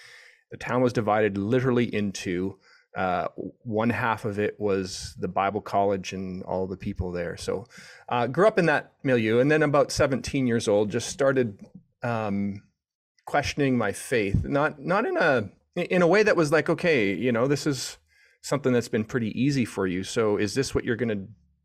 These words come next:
be? Is this who you are? 'Cause you're not gonna be here forever." So I started asking questions, and I don't wanna make this the whole topic of our, our talk, but,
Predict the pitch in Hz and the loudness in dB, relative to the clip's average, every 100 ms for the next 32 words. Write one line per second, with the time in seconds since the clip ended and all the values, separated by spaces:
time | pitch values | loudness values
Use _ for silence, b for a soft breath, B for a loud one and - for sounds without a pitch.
0 | - _ - 147 - - - 101 123 - | -20 _ -4 -4 -4 -10 -6 -4 -4 -2
1 | 117 98 101 143 - - - - 120 95 | -2 0 0 0 -2 -6 -10 -10 -8 -6
2 | 92 107 113 120 120 98 113 95 110 - | -4 -2 -2 -2 -2 0 -2 -2 -4 0
3 | 104 107 76 - B B B B B B | 0 0 -2 -10 B B B B B B
4 | B B B B B B - 214 202 196 | B B B B B B 4 8 8 6
5 | 220 208 175 B B B B B - 156 | 4 6 8 B B B B B 0 0
6 | 147 - 147 131 - - 151 139 135 110 | 0 0 0 0 -6 -4 -2 0 -2 0
7 | 117 123 139 135 120 104 104 120 - 117 | 2 2 2 2 0 0 0 -2 0 0
8 | 113 - 107 - 113 - 110 110 104 104 | 0 -2 -2 2 0 2 -2 -2 -2 -2
9 | 98 95 90 90 - _ 95 87 - 120 | -2 -2 -2 -4 -12 _ -4 -4 -4 -2
10 | 87 - - 95 - | -2 -4 -4 -4 -6